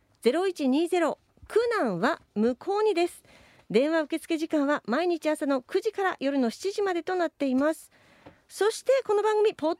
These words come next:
ドキャストもあります。ラジオ日本住まいのトラブルバスター、ポッ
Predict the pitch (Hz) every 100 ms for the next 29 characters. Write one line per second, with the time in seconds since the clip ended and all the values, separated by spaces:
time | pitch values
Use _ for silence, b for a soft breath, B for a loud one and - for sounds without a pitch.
0 | - 466 494 523 440 392 339 320 330 -
1 | - b b b b 214 233 247 415 480
2 | 453 - 440 285 - - - 403 403 330
3 | 226 214 254 320 330 330 339 320 277 233
4 | - _ 233